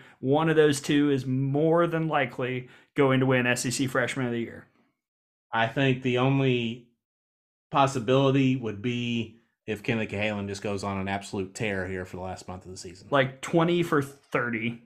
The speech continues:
Speaker 2: Right.
Speaker 1: in the next. Not even, that might not even be good enough.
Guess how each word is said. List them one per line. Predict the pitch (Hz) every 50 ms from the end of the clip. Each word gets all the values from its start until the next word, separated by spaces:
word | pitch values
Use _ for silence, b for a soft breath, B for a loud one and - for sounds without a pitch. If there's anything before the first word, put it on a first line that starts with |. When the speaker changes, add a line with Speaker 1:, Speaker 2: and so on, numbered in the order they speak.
| -
Speaker 2:
Right. | 185 139 110 107 -
Speaker 1:
in | 131 127 120
the | 123
next. | 120 123 123 117 - - - - - -
Not | 143 165 185 196
even, | 202 175 170 156 143 135
that | 165 180 185
might | 190 180 165
not | 147 147
even | 143 135 156
be | 160
good | 156 156 175 170
enough. | 143 123 113 113 -